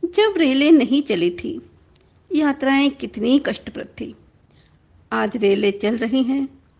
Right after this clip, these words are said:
यात्राएं फिर भी इतनी कष्टप्रद हैं। ये कितनी खुशी की बात है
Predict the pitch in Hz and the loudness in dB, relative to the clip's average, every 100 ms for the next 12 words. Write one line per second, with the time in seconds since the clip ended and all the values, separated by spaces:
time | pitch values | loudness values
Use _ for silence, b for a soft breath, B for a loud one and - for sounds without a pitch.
0 | _ _ _ - 262 262 277 285 294 294 | _ _ _ 0 4 4 2 0 0 0
1 | 262 226 262 359 359 - 233 - - - | -6 -6 0 2 2 -2 -4 -4 -12 -18
2 | - 185 190 214 208 _ _ _ _ _ | -8 -8 -6 -12 -12 _ _ _ _ _
3 | _ _ _ _ _ - 262 240 - - | _ _ _ _ _ -2 0 0 -8 0
4 | 262 330 - 233 233 - 254 185 - 202 | 4 4 0 -6 -4 -2 0 -2 -4 -10